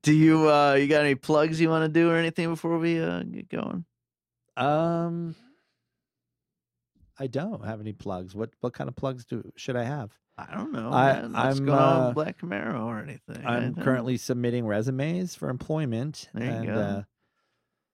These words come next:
Speaker 2: what's going on with Black Camaro?
Speaker 1: Yeah.
Speaker 2: Are we, do, are we having a Black Camaro talk
Speaker 1: I don't
Speaker 2: right
Speaker 1: know.
Speaker 2: now? Did you <laughs> ambush me?
Speaker 1: <laughs>
Speaker 2: Now?
Speaker 1: No.
Speaker 2: Is that what's going on right now?
Speaker 1: <laughs>
Speaker 2: Uh, what, nothing. I mean, you know, we're wrapping up our shit. We're wrapping up a new album.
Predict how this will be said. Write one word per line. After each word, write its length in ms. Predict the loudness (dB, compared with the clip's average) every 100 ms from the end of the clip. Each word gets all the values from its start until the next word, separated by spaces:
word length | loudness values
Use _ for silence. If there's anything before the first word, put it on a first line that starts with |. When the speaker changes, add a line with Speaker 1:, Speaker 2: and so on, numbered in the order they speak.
| _ _ _ _
Speaker 2:
what's 160 | -4
going 200 | 2 4 4
on 120 | 4
with 100 | 2
Black 240 | 0 -2
Camaro? 540 | -4 -2 -2 -2 -6 -8 -8
Speaker 1:
Yeah. 320 | -6 -8 -10 -14 -20 _ -10
Speaker 2:
Are 60 |
we, 180 | -6 -6
do, 200 | -4 -6
are 180 | -4 -4
we 80 | -4
having 220 | -4 -6
a 40 | -6
Black 220 | -6 -6
Camaro 360 | -6 -4 -4 -6
talk 340 | -8 -10 -12 _ _ -12
Speaker 1:
I 80 | -8
don't 120 | -4
Speaker 2:
right 100 | 0
Speaker 1:
know. 60 | 2
Speaker 2:
now? 120 | 2
Did 180 | 0 -4
you 380 | -6 -8 -8 -6
<laughs> 140 | -4 0
ambush 720 | 0 0 -4 -2 -4 -4 -6
me? 220 | -6 -4 -4
Speaker 1:
<laughs> 60 |
Speaker 2:
Now? 280 | 0 0 0
Speaker 1:
No. 540 | 0 2 2 4 2 2
Speaker 2:
Is 200 | 4 6
that 160 | 6 4
what's 140 | 2
going 260 | 0 0 0
on 140 | -2
right 300 | -4 -6 -4 -2 0
now? 120 | -2 0
Speaker 1:
<laughs> 40 |
Speaker 2:
Uh, 280 | 4 8 6
what, 220 | 4 0
nothing. 300 | 0 -2 -2 -2
I 120 | -2
mean, 220 | -2 -2
you 80 | -2
know, 200 | -2 -2
we're 260 | -2 -2 -2
wrapping 480 | -4 -4 -2 -2 -2
up 140 | -2
our 120 | -2
shit. 340 | -4 -6 -8 -6
We're 140 | 0
wrapping 260 | 0 0 -2
up 100 | -2
a 40 |
new 200 | -4 -2
album. 500 | -2 -2 -4 -6 -10